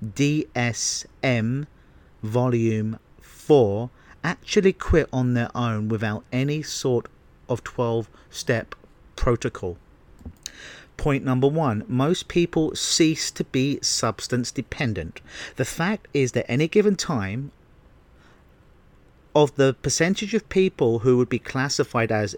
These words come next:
dependent in a time prior to the past year, only twenty-five percent of them are still dependent. This leaves the other seventy-five percent as no longer dependent.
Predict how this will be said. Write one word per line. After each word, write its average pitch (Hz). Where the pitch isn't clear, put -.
dependent 110
in 120
a 113
time 135
prior 143
to -
the 117
past 120
year, 95
only 143
twenty-five 160
percent 143
of 104
them 107
are -
still -
dependent. 107
This 165
leaves 196
the 180
other 127
seventy-five 147
percent 127
as 120
no 131
longer 117
dependent. 151